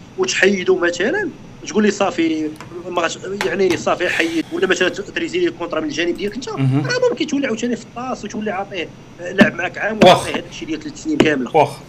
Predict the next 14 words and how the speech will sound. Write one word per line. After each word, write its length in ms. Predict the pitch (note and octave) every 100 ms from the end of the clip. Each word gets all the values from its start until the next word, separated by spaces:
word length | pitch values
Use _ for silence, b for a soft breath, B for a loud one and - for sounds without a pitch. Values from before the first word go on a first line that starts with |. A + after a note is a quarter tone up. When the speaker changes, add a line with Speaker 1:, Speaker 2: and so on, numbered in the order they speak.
| -
Speaker 2:
باقا 240 | E3+ F3 G3+
شي 140 | G#3
حاجه 200 | G3 G#3
اخرى 240 | - A3+
بالنسبه 380 | G3+ G#3 - G3
لهاد 160 | G3 G3+
التدوينه 420 | - E3 G3+ G#3
ديال 220 | G3 F#3+
هاد، 360 | G3 F3+ D#3 C#3
ديال 160 | F3
هاد 80 | E3+
الساط 380 | - - F#3+ G3
هذا؟ 160 | B3+
Speaker 1:
آه، 120 | G#3